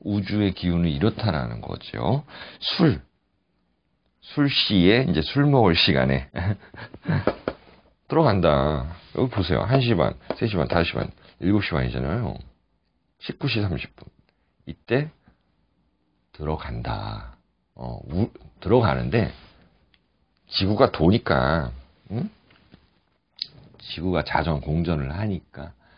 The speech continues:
들어가서 "우리 내일 봐요." 하고 들어가는 시각이에요. 이 인호술 운동을 한다라는 거예요, 병화는. 자,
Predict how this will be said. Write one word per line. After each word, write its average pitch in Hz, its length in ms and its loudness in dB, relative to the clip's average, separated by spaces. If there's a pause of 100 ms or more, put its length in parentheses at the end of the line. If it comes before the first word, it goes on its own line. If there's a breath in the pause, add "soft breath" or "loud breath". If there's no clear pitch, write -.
(360 soft breath)
들어가서 76 540 -6
"우리 98 220 -2
내일 90 320 0
봐요." 69 640 -4 (120)
하고 82 480 -8
들어가는 60 420 -16
시각이에요. - 420 -20 (600 soft breath)
이 107 240 4
인호술 95 420 4
운동을 69 440 0
한다라는 82 480 -4
거예요, 52 500 -6
병화는. 67 800 0 (1040 loud breath)
자, 64 380 2